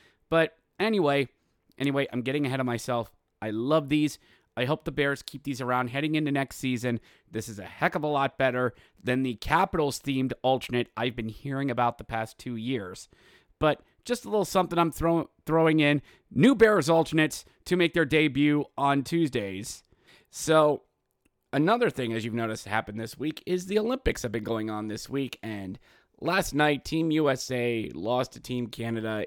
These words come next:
in the gold medal round, and I did not watch a single second. In fact, I've barely watched any Olympics. And I'm sure you all are rolling your eyes,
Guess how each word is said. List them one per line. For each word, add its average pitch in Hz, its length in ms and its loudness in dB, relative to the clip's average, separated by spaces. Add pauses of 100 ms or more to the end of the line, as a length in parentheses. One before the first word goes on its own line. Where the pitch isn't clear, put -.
in 113 280 -4
the 104 260 -4 (100)
gold 120 380 2 (160)
medal 110 580 -4
round, 170 600 4 (800)
and 147 360 0 (160)
I 156 440 2 (100)
did 143 400 0
not 127 380 0
watch 113 420 -2
a 107 200 -4
single 110 420 -8
second. 104 380 -6
In 101 100 -8
fact, 185 260 -2
I've 175 140 -4
barely 120 340 -2
watched - 380 -12
any 90 260 -8 (220)
Olympics. - 680 -4 (680)
And 139 520 0 (280)
I'm 117 220 -2
sure 175 600 2
you 123 240 -4
all 127 240 0
are 117 80 -4
rolling 135 380 0
your 139 120 0
eyes, 110 360 0